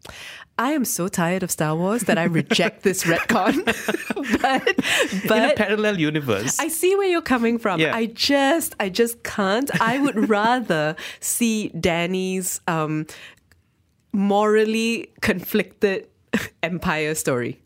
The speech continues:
Speaker 2: Yeah.
Speaker 1: Yeah.
Speaker 2: And how they justify their actions?
Speaker 1: Yes, and how they justify their actions and how they,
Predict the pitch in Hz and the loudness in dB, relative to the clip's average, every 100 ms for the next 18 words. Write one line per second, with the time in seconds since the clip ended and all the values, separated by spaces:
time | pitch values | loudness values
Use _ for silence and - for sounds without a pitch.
0 | - 156 101 120 185 151 131 - 135 156 | -2 0 0 -2 0 0 -2 -4 -2 0
1 | 143 127 120 - 135 135 131 110 113 - | 0 0 -2 -2 -2 0 0 -2 -2 -4
2 | 233 277 214 175 - 202 208 220 202 196 | -4 0 2 2 0 -2 0 0 2 2
3 | 202 190 202 202 185 110 135 - 185 170 | 0 -2 0 0 0 0 -2 -2 0 0
4 | 175 175 170 175 175 175 175 165 151 | 0 -2 -2 0 0 0 0 0 0